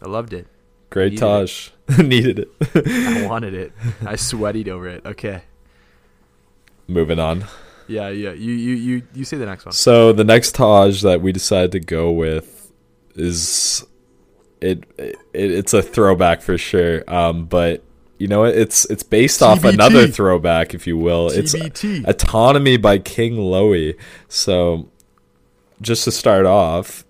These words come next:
Speaker 2: this Taj was, like, insane, and it was just clearly inspired by iReeps.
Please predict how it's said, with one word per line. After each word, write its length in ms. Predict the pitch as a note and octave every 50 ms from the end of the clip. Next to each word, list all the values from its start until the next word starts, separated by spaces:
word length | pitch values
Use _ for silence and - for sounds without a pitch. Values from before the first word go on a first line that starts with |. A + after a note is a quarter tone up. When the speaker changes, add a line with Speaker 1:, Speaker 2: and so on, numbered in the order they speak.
| _ _
Speaker 2:
this 180 | F#2+ F#2 - -
Taj 400 | - G2 F2 E2+ F2 F2 E2 F#2+
was, 180 | F#2 E2+ -
like, 220 | D#2+ D#2 D2+ - -
insane, 920 | - F2 E2 F2+ F2 - - - - A2+ G2 F2+ E2 D#2+ D#2+ D#2 D2+ D2+
and 520 | - - D2+ D#2+ D#2 F2 E2 D#2+ E2 D#2
it 160 | - - G#2+ G2+
was 140 | F#2+ F#2+
just 200 | G#2 G2+ - -
clearly 1000 | - - - G#2+ G2+ G2+ G2 G2 F#2 F2+ F2 F2 E2+ E2 E2 D#2+ D2+ C#2+ - -
inspired 560 | F2 E2+ - - - - E2 D#2+ D#2+ D#2 D2
by 160 | - - - -
iReeps. 680 | - - C2+ G#1+ A#1 A1 G1+ - _ - - - -